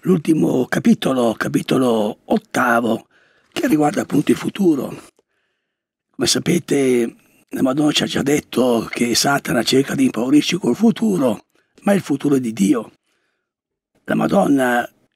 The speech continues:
ci ha dato fin dall'inizio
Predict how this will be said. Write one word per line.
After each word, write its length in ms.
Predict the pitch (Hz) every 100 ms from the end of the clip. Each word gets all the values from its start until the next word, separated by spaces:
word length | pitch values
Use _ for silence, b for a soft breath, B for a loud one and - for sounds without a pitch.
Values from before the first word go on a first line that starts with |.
| _ _ _ _ _ _ _
ci 160 | - -
ha 140 | -
dato 680 | - - - 247 247 - - _
fin 320 | - 170 143
dall'inizio 960 | 135 117 127 139 - - 123 110 98